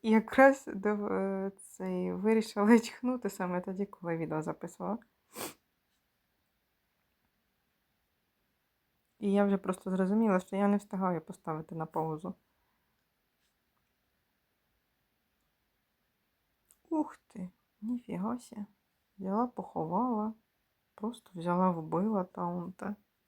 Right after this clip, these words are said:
Я чомусь думала, їй не вистачає, а, сили для того, щоб убити таунта. Ну, ви-, виявилось, е, нормально так вона лупить.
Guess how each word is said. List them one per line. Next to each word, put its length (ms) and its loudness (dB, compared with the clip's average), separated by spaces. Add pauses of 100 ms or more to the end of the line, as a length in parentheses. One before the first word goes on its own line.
(220)
Я 100 -4
чомусь 300 0
думала, 400 2
їй 160 4
не 120 2
вистачає, 680 -4 (880)
а, 300 0
сили 500 -2
для 180 2
того, 260 -4
щоб 260 -10
убити 380 -4
таунта. 640 -8 (260)
Ну, 320 -4
ви-, 400 -2
виявилось, 760 0
е, 40 -8 (140)
нормально 720 2
так 240 -8
вона 260 -2
лупить. 460 -4